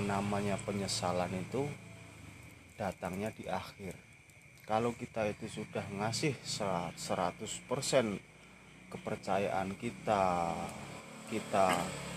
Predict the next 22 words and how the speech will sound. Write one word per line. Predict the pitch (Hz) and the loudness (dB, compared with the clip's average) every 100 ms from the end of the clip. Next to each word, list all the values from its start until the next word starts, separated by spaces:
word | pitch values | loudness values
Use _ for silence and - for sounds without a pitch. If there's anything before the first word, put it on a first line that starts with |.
| - | -4
bebankan | 107 - 104 95 98 98 | -2 2 2 4 0 0
ke | 101 | -2
satu | 90 92 92 101 98 | 0 0 0 -2 -4
tujuan, | 101 - 104 98 92 | -4 -6 -4 -2 -2
ke | 95 | -4
satu | - 87 - 92 92 92 87 85 85 - - | -2 -4 -4 -6 -4 -6 -8 -10 -12 -12 -2
orang, | 127 117 101 92 87 90 - - - - - - - - - - - | 0 2 2 2 0 -6 -14 -20 -20 -20 -20 -20 -20 -20 -20 -20 -8
dan | - 113 104 98 92 | 2 2 4 0 -4
di | - 110 - | -6 -8 -4
endingnya | 117 110 104 101 98 95 90 | -4 -2 -2 -2 -2 -2 -2
itu | 90 101 | -4 -8
tidak | 101 95 - 90 | -8 -12 -8 -8
sesuai | 92 - 82 87 | -8 -8 -8 -8
ekspektasi, | - - 85 101 110 110 - 90 85 78 73 80 - - - - - | -12 -10 -10 -6 -6 -6 -4 -4 -6 -8 -10 -12 -14 -20 -20 -20 -20
nanti | - - 110 | -18 -10 -4
yang | 113 107 95 | 0 0 -2
akan | 80 - 80 78 76 | -4 -8 -8 -8 -8
rugi | 76 76 - 113 120 131 135 | -14 -16 -12 -2 0 2 -2
kita | - - - | -8 -14 -14
sendiri. | - 82 95 98 92 90 85 78 | -14 -10 -6 -6 -6 -8 -8 -8
Endingnya | 90 82 80 82 101 95 | -8 -6 -6 -6 -4 -4
kita | - 85 80 76 | -8 -12 -8 -8